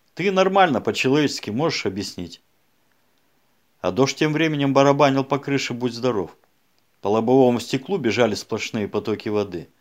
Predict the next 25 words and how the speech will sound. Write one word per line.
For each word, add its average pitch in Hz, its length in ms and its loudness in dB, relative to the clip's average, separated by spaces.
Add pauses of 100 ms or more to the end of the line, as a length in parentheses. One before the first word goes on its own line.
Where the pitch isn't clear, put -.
(760)
Небо 135 260 4
над 120 220 2
глобусом 110 560 2
Дома 107 240 2
книги 143 500 -8
расколола 127 640 -2
зигзагообразная 107 1040 2
белая 127 360 0
молния 92 520 -6 (540)
с 95 100 -14
глубоким 104 540 -2
рыжим 92 320 -2
оттенком. 85 600 -10 (920)
"Объясни, 127 460 -2
Дима, 98 260 -4
тупому 95 400 -2
следаку, 110 640 -4 (380)
при 135 140 -2
чем 175 300 2
здесь 127 240 -2
неудобство 123 540 0
стрельбы 123 640 -4 (220)
и 95 80 -4
радиостанции 127 760 2
пустышки?" - 720 -10